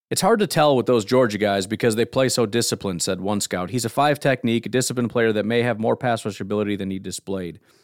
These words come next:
Their first thought there is gap control. Let the linebackers make the plays. He always played through the block. He's not explosive, but he does show good pass rush technique." "I don't see pass rush besides scheme and effort and toughness," said a second scout.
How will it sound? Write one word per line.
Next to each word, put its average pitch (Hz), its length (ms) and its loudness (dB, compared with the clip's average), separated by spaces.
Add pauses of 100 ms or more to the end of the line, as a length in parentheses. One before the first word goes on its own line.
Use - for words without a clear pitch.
(180)
Their 110 100 2
first - 320 2
thought 123 520 0
there 120 200 4
is 92 140 -4
gap 110 280 -2
control. 90 480 -6 (200)
Let 139 140 0
the 151 80 2
linebackers 117 600 2
make 107 200 -2
the - 60 -8
plays. 95 400 -6
He 120 100 -4
always 151 200 2
played 131 300 -2
through 131 200 -2
the 107 80 0
block. 107 360 -2
He's 113 140 -6
not 151 180 2
explosive, 117 580 -2
but 107 80 -6
he 107 60 -2
does 120 220 0
show 113 180 -2
good 101 200 -6
pass 104 300 -8
rush 98 240 -8
technique." 107 580 -6 (640)
"I 147 100 4
don't 208 180 4
see 156 160 4
pass 135 340 2
rush 104 220 2
besides 113 380 0
scheme 123 280 0
and 107 80 0
effort 110 280 -2
and 98 100 -8
toughness," 98 400 -4
said 104 160 -2
a 95 80 -4
second 98 320 -2
scout. 92 320 -6